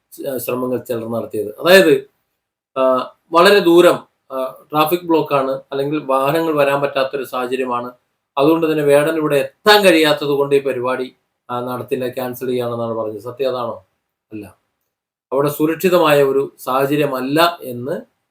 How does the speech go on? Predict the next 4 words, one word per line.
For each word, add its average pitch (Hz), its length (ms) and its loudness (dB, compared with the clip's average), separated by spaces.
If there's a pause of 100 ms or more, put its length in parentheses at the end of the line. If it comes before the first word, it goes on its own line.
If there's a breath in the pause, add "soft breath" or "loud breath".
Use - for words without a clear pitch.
(220)
എല്ലാവർക്കും 127 600 -2
മനസ്സിലായി. 110 480 -8 (760)
വേടന്റെ 151 300 -2
ചാട്ടും, 147 540 -2